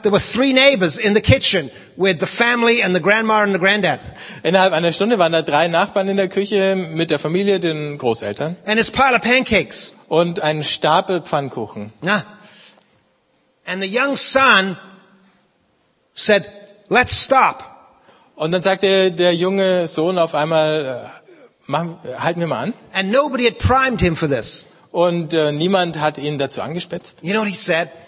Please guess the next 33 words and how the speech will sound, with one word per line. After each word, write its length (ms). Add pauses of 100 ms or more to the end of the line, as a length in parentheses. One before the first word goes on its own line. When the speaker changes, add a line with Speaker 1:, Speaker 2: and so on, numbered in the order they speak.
(340)
Speaker 2:
Und 80
er 80
sagt 180
Folgendes. 500 (200)
Speaker 1:
He 120
said, 280 (160)
„Now 220
this“ 840 (540)
Speaker 2:
Er 80
sagte, 320
„Das 540 (100)
Speaker 1:
„is 180
the 60
kingdom 380
of 60
God.“ 200 (160)
Speaker 2:
ist 160
das 140
Reich 240
Gottes.“ 420 (1300)
Speaker 1:
That 400
came 340
from 200
amongst 460
the 60
people. 340 (500)
Speaker 2:
Und 100
das 240
kam 640
von 360
den 140
Leuten 360
selber. 380